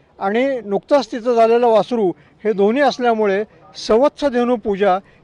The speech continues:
ही मोठ्या प्रमाणावर इथे आत्ता साजरी झालेली आहे आणि जगभरामध्ये उद्यापासून जो दिवाळीचा प्रारंभ होणार आहे त्याला हा, अ, अप्रत्यक्षरित्या हिरवा झेंडाच मिळालेला आहे असं समजायला काही हरकत नाही आणि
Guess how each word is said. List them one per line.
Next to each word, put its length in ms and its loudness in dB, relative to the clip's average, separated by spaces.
ही 60 -2
मोठ्या 340 -2
प्रमाणावर 560 -2
इथे 180 -2
आत्ता 360 0
साजरी 340 2
झालेली 340 4
आहे 340 2
आणि 200 -2
जगभरामध्ये 800 2
उद्यापासून 560 -2
जो 120 2
दिवाळीचा 460 2
प्रारंभ 480 2
होणार 240 4
आहे 200 -2
त्याला 360 2
हा, 340 4
अ, 520 0
अप्रत्यक्षरित्या 880 0
हिरवा 320 4
झेंडाच 460 0
मिळालेला 460 4
आहे 280 2
असं 220 -4
समजायला 440 0
काही 160 4
हरकत 300 0
नाही 220 -6
आणि 140 -4